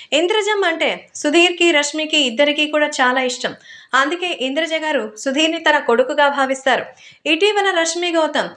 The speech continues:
తనకి అనారోగ్యంగా ఉందని సోషల్ మీడియాలో పెట్టినటువంటి ఆ విషయం తెలిసి అందరూ షాక్ అయిపోయారు.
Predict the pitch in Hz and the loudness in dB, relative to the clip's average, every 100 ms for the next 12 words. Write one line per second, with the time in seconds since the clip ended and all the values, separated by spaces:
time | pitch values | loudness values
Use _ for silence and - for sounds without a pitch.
0 | _ 302 320 320 - 233 285 359 381 370 | _ 0 0 -2 -4 -2 -2 -2 -2 -2
1 | 349 320 311 302 302 202 - _ - - | -2 0 0 0 -2 -4 -8 _ -6 0
2 | 381 415 440 403 359 349 339 330 320 311 | 2 2 0 0 2 2 2 2 0 -2
3 | 311 311 302 302 269 269 311 311 285 277 | 0 0 0 0 0 -2 -2 0 0 2
4 | 277 285 247 269 311 302 - 269 269 285 | 2 2 2 2 0 -2 2 2 2 0
5 | 285 240 | 0 0